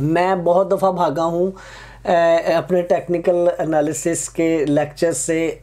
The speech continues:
और ये over the time मैंने आके रियलाइज़ किया कि नहीं यार, अगर आपको कोई अच्छा सिखाने वाला मिल जाए ना तो आप बड़ा अच्छा सीख सकते हो। YouTube पे हज़ारों वीडियोज़ अवेलेबल हैं,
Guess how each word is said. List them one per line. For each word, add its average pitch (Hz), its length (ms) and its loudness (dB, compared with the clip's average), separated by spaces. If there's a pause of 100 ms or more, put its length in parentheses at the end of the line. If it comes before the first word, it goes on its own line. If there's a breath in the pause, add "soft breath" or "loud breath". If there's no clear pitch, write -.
(120)
और 165 260 2
ये 170 100 0
over 175 240 0
the 180 180 0
time 180 340 0
मैंने 175 260 0
आके 151 440 -2 (420 loud breath)
रियलाइज़ 151 460 2
किया 160 180 0
कि 160 100 -4
नहीं 165 220 0
यार, 160 220 2
अगर 160 220 0
आपको 165 240 0
कोई 175 140 -2
अच्छा 175 340 -2
सिखाने 175 440 -2
वाला 185 220 2
मिल 151 200 -2
जाए 151 140 0
ना 156 200 -6 (320 loud breath)
तो 175 60 2
आप 165 260 0
बड़ा 160 440 0
अच्छा 156 440 -2
सीख 147 240 -6
सकते 143 300 -6
हो। 143 120 0 (540 loud breath)
YouTube 214 300 -2
पे 226 260 0
हज़ारों 196 480 2
वीडियोज़ 208 320 0
अवेलेबल 180 480 2
हैं, 190 220 -4